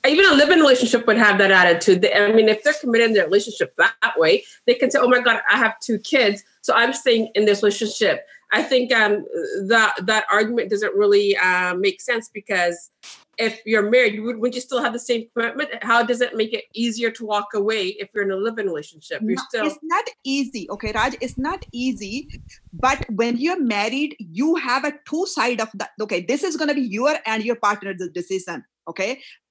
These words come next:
Speaker 1: Fine, this is not working out. We have a kids, fine. Ki-, the kids' relationship is not gonna be any different with you, your parents, your father, your mother. Okay, that's fine. But now you don't have the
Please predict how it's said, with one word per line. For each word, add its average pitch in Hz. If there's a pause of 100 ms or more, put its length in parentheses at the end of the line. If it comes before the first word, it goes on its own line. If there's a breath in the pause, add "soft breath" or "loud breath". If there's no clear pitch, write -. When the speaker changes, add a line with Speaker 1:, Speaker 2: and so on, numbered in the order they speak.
(140)
Speaker 1:
Fine, 233
this 233
is 254
not 220
working 190
out. 180
We 196
have 233
a 320
kids, 202 (100)
fine. 190 (240 loud breath)
Ki-, -
the 190
kids' 262
relationship 254
is 233
not 220
gonna 240
be 214
any 226
different 202
with 185
you, 190
your 202
parents, 190
your 196
father, 180
your 185
mother. 175 (300)
Okay, 196
that's 220
fine. 185 (420 loud breath)
But 240
now 226
you 254
don't 370
have 302
the 330